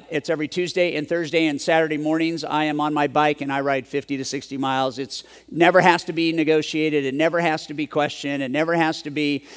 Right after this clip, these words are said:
"I wonder if I have time." It is part of the D N A of my focus. It happens. It's there.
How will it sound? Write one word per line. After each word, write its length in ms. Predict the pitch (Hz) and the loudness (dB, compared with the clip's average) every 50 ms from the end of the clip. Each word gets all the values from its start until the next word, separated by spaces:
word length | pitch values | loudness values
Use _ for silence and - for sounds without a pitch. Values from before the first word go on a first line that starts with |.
| - - | -20 -12
"I 60 | - 139 | -10 -4
wonder 240 | 139 147 156 160 | -2 0 2 2
if 100 | 156 - | 0 2
I 120 | 170 165 165 | 2 2 4
have 260 | 160 165 160 151 139 | 6 6 4 4 2
time." 420 | - 147 135 139 139 135 135 131 - - | -2 0 0 0 0 0 -2 -4 -2 0
It 160 | 156 151 147 | 0 2 2
is 160 | 156 147 - | 0 -2 -4
part 320 | - - - 160 165 165 | -10 -2 2 2 2 2
of 60 | 160 131 | 2 -2
the 80 | 135 | -4
D 280 | 117 113 - 160 160 160 | -6 -4 -4 -2 2 4
N 160 | 170 170 156 147 | 4 4 4 2
A 360 | 139 135 139 139 131 127 - - - - _ _ - | 2 2 2 2 0 -2 -6 -16 -20 -20 _ _ -4
of 160 | 139 135 120 | -4 -4 -2
my 260 | 131 135 131 139 139 | -4 0 0 0 0
focus. 640 | 135 - 143 135 131 - - - - - - - - - _ _ _ _ _ _ _ _ _ _ _ _ _ _ _ _ _ _ _ _ _ _ _ _ _ _ _ _ _ _ _ _ _ _ _ _ _ _ _ _ _ _ _ _ _ _ _ _ _ _ _ _ _ _ _ _ _ _ _ _ _ _ _ _ _ - _ | 0 -2 -2 -4 -4 -4 -8 -14 -12 -12 -12 -12 -12 -14 _ _ _ _ _ _ _ _ _ _ _ _ _ _ _ _ _ _ _ _ _ _ _ _ _ _ _ _ _ _ _ _ _ _ _ _ _ _ _ _ _ _ _ _ _ _ _ _ _ _ _ _ _ _ _ _ _ _ _ _ _ _ _ _ _ -8 _
It 160 | - 151 147 | 0 0 0
happens. 920 | 127 113 - 151 156 151 147 - - 131 117 - - - - - - - - _ _ _ _ _ _ _ _ _ _ _ _ - | 0 -2 2 2 4 2 2 0 -6 -10 -10 -12 -14 -14 -12 -12 -12 -14 -16 _ _ _ _ _ _ _ _ _ _ _ _ -4
It's 280 | 151 147 - - - | -4 -2 -2 -4 -6
there. 500 | - 123 120 143 147 139 123 - - - | -6 -2 2 2 4 4 2 0 -2 -8